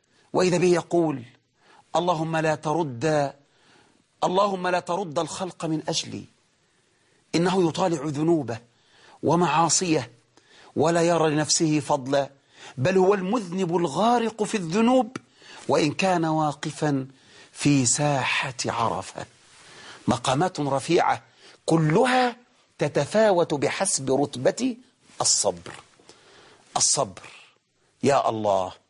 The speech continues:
ما أعظمه من مقام. الصبر معك في كل اللحظات، حتى الإخلاص الذي سبق يحتاج إلى صبر تصبر عليه، حتى التوبة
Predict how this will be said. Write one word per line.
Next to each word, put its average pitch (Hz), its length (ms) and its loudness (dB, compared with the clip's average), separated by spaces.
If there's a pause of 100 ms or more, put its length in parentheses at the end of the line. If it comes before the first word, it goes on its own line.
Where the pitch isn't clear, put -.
(340)
ما 202 400 2
أعظمه 156 960 0 (580)
من 170 300 2
مقام. 104 720 0 (760)
الصبر - 600 -2 (560)
معك 151 460 0
في 151 220 0
كل 165 320 -2
اللحظات، 113 720 -2 (400)
حتى 226 320 -2
الإخلاص 202 400 -2
الذي 190 180 -4
سبق 226 280 0 (540)
يحتاج - 320 -4
إلى 123 140 -2
صبر - 440 -6 (160)
تصبر 139 320 0
عليه، 98 280 -4 (400)
حتى 233 380 0
التوبة 233 480 0